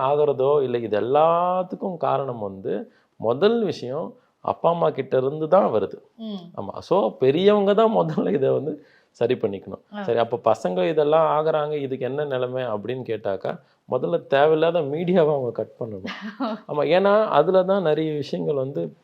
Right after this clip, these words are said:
Speaker 1: புதுசா கத்துக்கிறாங்க. So, தேவையானதை எஜுகேஷனா எடுத்துக்கிட்டாங்க அப்படின்னா ஃபைன். ஆனா புதுசு புதுசா மூவிங்கள் நிறைய பார்க்கும்போது என்ன
Speaker 2: ம்.
Speaker 1: ஆகுதுன்னா,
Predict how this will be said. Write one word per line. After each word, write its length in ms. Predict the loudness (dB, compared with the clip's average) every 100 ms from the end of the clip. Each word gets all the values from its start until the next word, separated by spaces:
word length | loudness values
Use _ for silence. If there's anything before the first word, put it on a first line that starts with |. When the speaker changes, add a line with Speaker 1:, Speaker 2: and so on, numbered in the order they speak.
| -4
Speaker 1:
புதுசா 480 | 0 4 4 2 0 -14 -20 -6
கத்துக்கிறாங்க. 480 | -4 -2 -4 -4 -8 -20 _ _ _ _ _ _
So, 160 | -6
தேவையானதை 680 | 4 6 6 6 4 4 4 4
எஜுகேஷனா 640 | 2 -2 -2 -2 -2 0 2
எடுத்துக்கிட்டாங்க 580 | 2 0 -4 -2 -2 0
அப்படின்னா 440 | -2 -4 -6 -6 -4
ஃபைன். 280 | -6 -6 -4
ஆனா 280 | 0 2 0
புதுசு 320 | -2 -6 -8 -4
புதுசா 220 | -4 0 0
மூவிங்கள் 440 | 0 -2 -2 -2
நிறைய 260 | 0 0 -2
பார்க்கும்போது 520 | -2 -4 -4 -4 -4
என்ன 140 | -2 0
Speaker 2:
ம். 40 |
Speaker 1:
ஆகுதுன்னா, 340 | 0 -4 -8